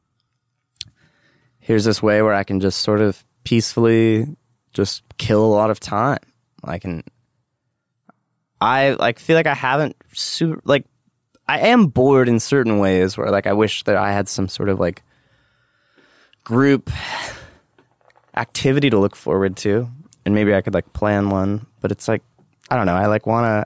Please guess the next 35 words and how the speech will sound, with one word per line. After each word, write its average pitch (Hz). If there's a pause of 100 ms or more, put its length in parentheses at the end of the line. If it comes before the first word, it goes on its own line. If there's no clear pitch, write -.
I 113
wish 127
there 117
was, 113
like, 107
a 107
big 147 (440)
concert 95
coming 87
up 87
or, 64
like, 80
a 104
big 147 (1040)
Thanksgiving 82
or 131
<laughs> -
something, 523 (200)
or 170
just 202
something, 226
like, 175
I 220
don't 123
know. 117 (580)
But 156
I 165
think 175
that's 156
part 147
of 127
the 120
challenge 135
of 87
this. -